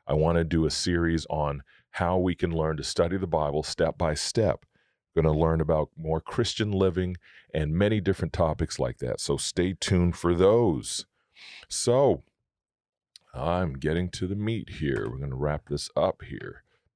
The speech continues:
Push my Rodecaster Pro here forward soon here. Okay, so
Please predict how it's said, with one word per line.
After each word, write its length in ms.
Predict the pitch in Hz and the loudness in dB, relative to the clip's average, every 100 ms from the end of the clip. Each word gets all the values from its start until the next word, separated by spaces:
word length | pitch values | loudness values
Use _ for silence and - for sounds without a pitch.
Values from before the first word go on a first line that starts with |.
| _ - | _ -12
Push 320 | - 78 - | -6 -6 -6
my 360 | 67 64 62 64 _ _ _ _ _ _ _ _ - | -8 -8 -8 -12 _ _ _ _ _ _ _ _ -6
Rodecaster 640 | 69 69 - 80 71 - | -2 -2 -2 -2 -2 -4
Pro 260 | - 78 71 | -2 0 0
here 140 | 69 | -2
forward 400 | 67 78 73 71 | -2 -2 0 -2
soon 320 | - 80 82 92 85 | -2 -2 -2 -4 -6
here. 240 | 80 113 _ _ _ _ _ _ _ _ _ _ _ _ - - - _ - | -4 -6 _ _ _ _ _ _ _ _ _ _ _ _ -20 -20 -20 _ -2
Okay, 640 | - - 104 123 120 90 | -2 -2 0 2 4 2
so 580 | - - 123 110 73 | -2 2 4 4 2